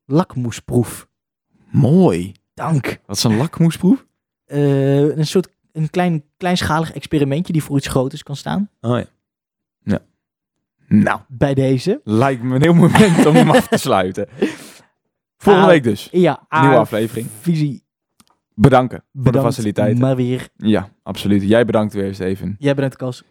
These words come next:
Speaker 2: Geen zin om de Twitter te doen vandaag.
Speaker 1: Kapserij.
Speaker 2: Nee, nee. Volg gewoon
Speaker 1: <laughs>
Speaker 2: Zwart-Witte Podcast.
Speaker 1: Ja, dat is alles wat je nodig
Speaker 2: Op
Speaker 1: hebt.
Speaker 2: Instagram, Facebook en, eh, en Twitter.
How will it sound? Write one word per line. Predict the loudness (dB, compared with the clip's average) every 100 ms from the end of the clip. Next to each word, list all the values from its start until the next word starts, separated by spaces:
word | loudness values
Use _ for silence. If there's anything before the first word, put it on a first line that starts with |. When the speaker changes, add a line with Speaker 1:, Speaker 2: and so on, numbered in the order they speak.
| _
Speaker 2:
Geen | -6 -2 -2
zin | -2 -4
om |
de | -4
Twitter | -4 -6
te | -4
doen | -4 -2
vandaag. | -2 -4 -6 -12 _
Speaker 1:
Kapserij. | -14 -8 -2 0 0 -2 -2
Speaker 2:
Nee, | 0 2 2 2 0 -4 -4
nee. | -2 -4 -6 _ -20
Volg | 0 2 2
gewoon | 2 4 4 2 -6 _
Speaker 1:
<laughs> | -10 -8
Speaker 2:
Zwart-Witte | -6 -4 -2 -2 -4 -4
Podcast. | -4 -2 -2 0
Speaker 1:
Ja, | -2
dat | -4 -8
is | -6
alles | -4
wat | -6
je | -6
nodig | -6 -2
Speaker 2:
Op | 0
Speaker 1:
hebt. | 0
Speaker 2:
Instagram, | 0 -2 -2 -2
Facebook | -2 -4 -4 -4
en, | -2 -2
eh, | -4
en | -4 0
Twitter. | 0 -2 -6